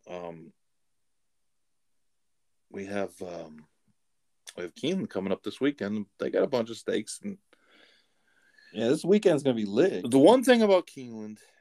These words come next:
Speaker 2: First weekend is always lit.
Speaker 1: they, they always buck the trend of, of, I shouldn't say always, but for the most part, they buck the trend for field size in those stake races. People wanna run at Keeneland. They just do. A lot of the power brokers and people with,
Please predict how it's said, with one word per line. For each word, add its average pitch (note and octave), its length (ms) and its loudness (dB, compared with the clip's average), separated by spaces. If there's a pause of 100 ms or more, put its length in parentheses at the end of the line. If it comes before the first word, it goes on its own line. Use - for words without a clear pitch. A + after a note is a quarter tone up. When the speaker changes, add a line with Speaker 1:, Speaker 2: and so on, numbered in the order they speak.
(360)
Speaker 2:
First D#3 240 -2
weekend C3 340 -2
is G2+ 120 -4
always A2 320 0
lit. G2 180 -6 (220)
Speaker 1:
they, A2 260 -12
they A2 200 -8
always C3 880 -6 (220)
buck A#2 180 -8 (120)
the G#2 100 -10
trend G#2 520 -12
of, F2 260 -12 (160)
of, E2 280 -18 (500)
I - 20 -14
shouldn't C3+ 260 -6
say A2 80 4
always, F#2 360 -2
but - 160 -16
for - 140 -10
the A#2+ 100 -2
most D#3 480 4
part, G2 220 -8
they F#2 80 -8
buck G#2+ 280 -10
the G2 80 -18
trend G2 440 -14
for F2+ 120 -20 (220)
field E2 280 -14
size - 420 -20
in F2 60 -20
those E2 200 -20
stake - 280 -20 (120)
races. - 300 -18
People D#3 340 -2
wanna A2+ 240 -2
run F#2+ 240 -8
at G2+ 80 -10 (160)
Keeneland. F2+ 220 -20 (120)
They - 80 -20
just A2 320 -14
do. - 140 -16 (800)
A G#2 60 -12
lot G2+ 200 0
of C#3 80 2
the C3 60 -6
power A2+ 340 -4
brokers G2+ 460 -8
and G2 100 -20
people G#2 440 -12
with, F2+ 160 -12